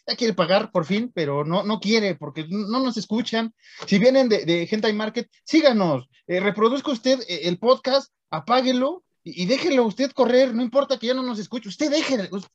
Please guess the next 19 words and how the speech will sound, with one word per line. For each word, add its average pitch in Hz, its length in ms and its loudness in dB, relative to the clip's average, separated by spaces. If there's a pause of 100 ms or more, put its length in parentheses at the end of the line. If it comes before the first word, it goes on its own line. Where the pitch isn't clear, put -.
(540)
póngale 269 320 4
pausa, 277 380 4 (200)
sígale, 226 540 -4 (100)
sígale, 208 360 -4
así. 202 300 -6 (360)
Así 160 200 -4
vámonos. 202 380 -2 (400)
Este, 160 260 -2
gracias, 170 300 0
tío 175 140 -2
Hentai, 165 340 2
por, 160 180 -4
por 139 200 -4
venir, 165 380 -2
eh, 127 220 -8
a, 135 220 0 (100)
por 147 160 0
el 147 100 0
rating. 226 380 2